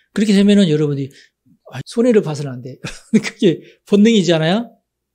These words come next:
그러니까 화를 다스리는 가장 현명한 방법은 이해관계를 따져보는 거다. 내가 충분히 여기서 화를 낼 만한데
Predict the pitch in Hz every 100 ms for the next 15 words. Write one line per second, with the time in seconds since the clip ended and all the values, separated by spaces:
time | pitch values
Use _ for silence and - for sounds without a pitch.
0 | 202 147 - _ _ _ _ 220 220 214
1 | 214 208 - _ _ _ 180 175 180 180
2 | 180 175 175 - _ - 165 185 202 190
3 | 233 226 196 156 160 156 156 196 208 -
4 | _ _ _ - 170 233 240 165 156 156
5 | 165 170 175 156 139 135 127 123 135 -
6 | _ _ _ _ _ _ _ _ _ _
7 | 175 180 - 254 214 180 175 151 226 233
8 | 185 190 202 180 202 220 139